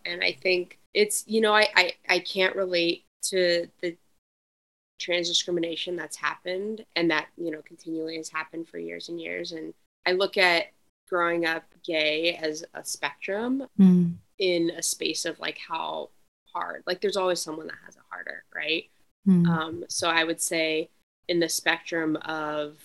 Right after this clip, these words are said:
Speaker 1: queer journeys and people that are in that community that have had really hard times, I am really grateful that I am in San Diego,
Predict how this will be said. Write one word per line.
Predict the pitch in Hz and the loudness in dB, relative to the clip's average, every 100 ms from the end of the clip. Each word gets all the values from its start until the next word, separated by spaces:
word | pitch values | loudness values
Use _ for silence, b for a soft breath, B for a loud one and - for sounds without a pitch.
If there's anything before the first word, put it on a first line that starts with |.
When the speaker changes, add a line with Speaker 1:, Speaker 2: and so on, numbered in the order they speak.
| - | -12
Speaker 1:
queer | 180 170 165 160 156 156 165 165 | -4 2 2 4 2 0 -2 -8
journeys | - 165 156 156 160 160 | -2 0 0 0 -2 -2
and | 165 | -4
people | - 160 160 | -6 -8 -6
that | 156 151 | -6 -6
are | |
in | 156 160 156 | -6 -6 -4
that | 151 - | -6 -6
community | 165 156 156 156 160 160 160 | -6 -4 -4 -4 -2 -2 -2
that | 151 | -4
have | 147 143 | -6 -8
had | - 151 156 | -6 -6 -4
really | 156 156 | -6 -6
hard | 160 160 156 | -8 -10 -10
times, | - 156 143 147 185 220 - - _ _ _ | -10 -8 -8 -6 -6 -4 -8 -12 _ _ _
I | 185 | 4
am | 156 175 170 165 160 - | 4 2 2 2 2 -4
really | 180 165 165 | -4 0 -2
grateful | 160 156 151 - 156 156 | -2 -4 -6 -6 -6 -4
that | 156 151 - - | -4 -2 -2 -4
I | |
am | 156 151 151 | -6 -6 -8
in | 151 | -10
San | 160 151 | -12 -10
Diego, | 147 131 143 147 147 151 165 | -8 -6 -8 -12 -10 -8 -10